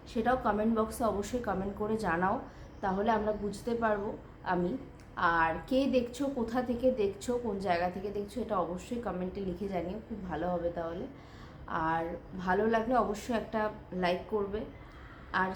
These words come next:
সাবস্ক্রাইব করে দিও। আহ, কমেন্ট করো, লাইক করো, সাবস্ক্রাইব করো, আর শেয়ারও করে দিও। আহ, আর এইসব জিনিসগুলো আমাদের প্রত্যেকেরই রান্নাঘরে অ্যাভেলেবল,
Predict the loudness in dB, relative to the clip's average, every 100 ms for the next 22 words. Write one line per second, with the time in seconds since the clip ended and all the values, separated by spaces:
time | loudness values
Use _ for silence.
0 | -2 -2 0 0 0 0 0 4 4 4
1 | 2 0 -8 -16 -16 -4 2 2 2 0
2 | 2 2 4 4 4 4 2 2 0 0
3 | 0 0 -4 -6 -4 -6 -4 -2 0 0
4 | -4 -8 -16 -16 -10 -2 2 2 0 -4
5 | 2 6 6 6 6 6 4 0 -2 -8
6 | -18 -18 -14 -8 -4 -2 -2 -4 -10 -18
7 | -18 -18 -6 -2 0 2 2 0 0 2
8 | 0 0 0 0 2 0 0 -2 -2 0
9 | 2 4 6 4 2 0 2 2 2 0
10 | -2 -2